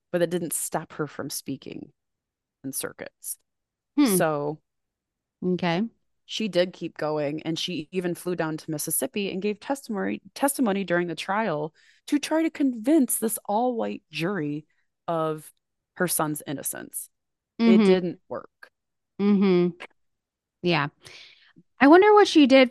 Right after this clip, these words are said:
Speaker 2: for money up till that point.
Speaker 1: I have a feeling <clears throat> it's partially from her ex, um, you know, her ex-husband,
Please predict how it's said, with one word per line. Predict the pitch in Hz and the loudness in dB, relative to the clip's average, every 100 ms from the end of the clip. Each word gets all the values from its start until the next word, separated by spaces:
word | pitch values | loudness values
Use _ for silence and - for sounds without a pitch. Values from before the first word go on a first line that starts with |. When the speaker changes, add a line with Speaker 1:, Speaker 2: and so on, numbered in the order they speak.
| _ | _
Speaker 2:
for | 269 254 214 202 202 196 - - | 2 4 6 8 8 6 2 -2
money | 202 202 196 196 190 185 190 190 _ _ | 0 2 2 2 2 2 0 -2 _ _
up | 202 - | -2 -2
till | - 214 202 | -2 -2 0
that | 165 - | 0 -2
point. | - 101 104 - - | -6 -6 -6 -10 -12
Speaker 1:
I | 226 285 | -8 -6
have | 320 330 | -4 -4
a | 302 | -6
feeling | - 202 208 202 208 - 269 - - | -6 -10 -8 -6 -8 -8 -10 -8 -4
<clears throat> | |
it's | 285 240 190 165 147 _ _ _ _ _ _ - - 180 - _ | 0 0 -2 -6 -14 _ _ _ _ _ _ -18 -10 -8 -8 _
partially | - 185 - 190 185 | -8 -8 -6 -8 -6
from | 170 165 | -4 -4
her | 160 165 160 156 _ _ _ _ | -4 -6 -6 -8 _ _ _ _
ex, | 170 175 - - - _ _ _ _ _ _ _ _ _ - | -6 -6 -4 -4 -4 _ _ _ _ _ _ _ _ _ -14
um, | 156 147 76 - 170 160 _ _ _ _ _ _ _ _ _ _ _ _ - | -10 -10 -10 -14 -16 -20 _ _ _ _ _ _ _ _ _ _ _ _ -12
you | 165 | -10
know, | 147 | -10
her | 147 151 | -10 -10
ex-husband, | 147 - 151 147 156 151 151 | -10 -10 -12 -10 -8 -8 -8